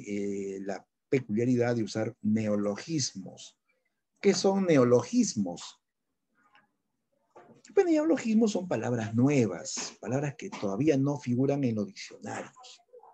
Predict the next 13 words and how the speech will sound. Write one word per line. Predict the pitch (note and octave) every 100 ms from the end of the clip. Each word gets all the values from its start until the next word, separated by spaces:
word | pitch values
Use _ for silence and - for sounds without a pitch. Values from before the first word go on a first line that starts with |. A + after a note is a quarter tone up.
| _ -
¿ya? | G#2 - _ _ _ _ -
¿Ya? | - - _ _ _ _ _ _ _ _ _
Son | - B2
palabras | B2 A#2 A#2 G#2 G#2
nuevas. | G#2+ A2 F#2+
Por | A2+
ejemplo, | C3 C3
Vallejo | A2+ C3 A#2
inventa | G#2+ A2 A2+ A#2
la | G#2
palabra | - - A2+ B2
trilce, | A3+ C4 D3 A#2 F#2
¿no? | G2 E3 A3+